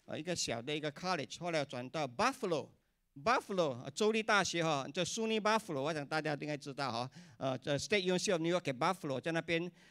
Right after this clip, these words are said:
我就在那里。我就读我的，而且我说，“啊，电脑才两千块。”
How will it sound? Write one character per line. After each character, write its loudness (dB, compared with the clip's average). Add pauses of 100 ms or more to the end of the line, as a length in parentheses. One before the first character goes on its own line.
我 0
就 0
在 6
那 4
里。 -2 (380)
我 -2
就 -2
读 -2
我 0
的， 2
而 -2
且 -4
我 0
说 -4 (340)
，“啊， -2 (240)
电 -4
脑 -4
才 -6
两 -12
千 -8
块。” -6